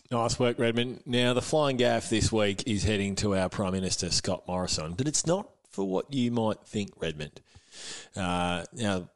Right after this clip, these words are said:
let's, let's be honest, our pollies have been in the firing line all year, but Scott Morrison, not sure whether it was this year, it might have been a couple of years ago, he once famously said, uh, that your electric tow vehicle won't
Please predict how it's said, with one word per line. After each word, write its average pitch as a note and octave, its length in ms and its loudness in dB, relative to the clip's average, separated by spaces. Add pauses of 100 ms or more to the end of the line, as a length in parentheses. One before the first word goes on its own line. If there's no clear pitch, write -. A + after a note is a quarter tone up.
(140)
let's, G#2+ 400 -2
let's G2+ 140 -2
be F2 100 -4
honest, F2 320 -2
our E2+ 140 0
pollies F2+ 360 -2
have E2+ 100 -6
been F2 160 -2
in E2+ 80 -4
the E2 60 -6
firing F2+ 440 -4
line E2 380 -4
all F2+ 280 -4
year, E2+ 260 -2
but F2+ 160 -6
Scott - 400 2
Morrison, B2+ 600 2 (440)
not - 100 -8
sure G#3+ 220 0
whether E3 200 4
it - 60 0
was G2+ 140 0
this G2+ 220 0
year, F#2+ 120 0
it C#3+ 100 -4
might E3 100 -2
have E3 80 0
been C#3 120 2
a A2 40 0
couple G2+ 260 -2
of F#2 60 0
years F2+ 160 0
ago, D#2+ 180 -2
he G2+ 140 -2
once D3 340 0
famously G3+ 520 0
said, F2+ 480 0 (460)
uh, F#2 240 0
that F#2 200 -4 (120)
your G#2+ 140 -2
electric B2+ 480 0
tow G#2+ 260 2
vehicle F#2+ 480 0
won't F2+ 400 -2